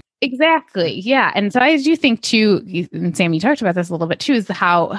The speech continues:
it's about the par-, parents a lot of time. And, and I really like what this book does with kind of both sets of parents here.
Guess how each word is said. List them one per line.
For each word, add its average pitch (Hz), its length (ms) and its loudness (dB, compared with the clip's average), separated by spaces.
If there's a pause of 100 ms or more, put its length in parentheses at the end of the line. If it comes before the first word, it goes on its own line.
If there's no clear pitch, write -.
(100)
it's 196 100 -14
about 170 220 0
the - 80 -8
par-, - 260 -4 (340)
parents 185 460 0
a 226 60 2
lot 196 180 4
of 190 80 -2
time. 180 460 0
And, 165 320 -2
and 156 360 -2
I 175 140 0
really 175 480 2
like 151 260 0
what 160 160 -2
this 147 300 -4
book - 260 -4 (100)
does 160 580 0 (640)
with 196 140 -6 (260)
kind 330 100 2
of 269 160 2
both 170 260 2
sets - 280 0
of 269 200 2
parents 285 480 4
here. 302 440 2